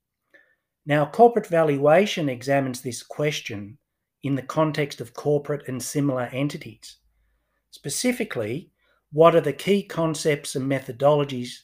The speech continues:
used in valuing companies and other business interests, such as listed and unlisted stocks, standalone projects,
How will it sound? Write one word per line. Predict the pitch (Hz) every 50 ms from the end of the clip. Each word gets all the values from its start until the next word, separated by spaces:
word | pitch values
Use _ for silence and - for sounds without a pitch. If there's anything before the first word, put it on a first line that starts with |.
| _ _ - - - _ _ -
used | 139 143 143 147 147 139 - 151
in | 139 131 120
valuing | 135 139 135 135 131 127 127 123
companies | - - 175 180 175 180 160 160 147 160
and | 160 175
other | 196 196 196 185
business | 165 147 123 131 120 104 -
interests, | 123 104 - - - - - - _ - - - _ _ _ _ _ _ _ _ _ _ _
such | - - 147 127 - -
as | 123 113 135
listed | 139 151 147 - - 135 139
and | 131 123
unlisted | 131 131 127 127 120 - - 117 110 -
stocks, | - - - 170 170 170 170 170 - - - - - _ _ _ _ _ _ _ _ _ _ _ _ _
standalone | - - - 135 131 131 123 127 123 123 123 120 117 113 113
projects, | - 151 170 170 156 165 160 156 156 156 - - - - - -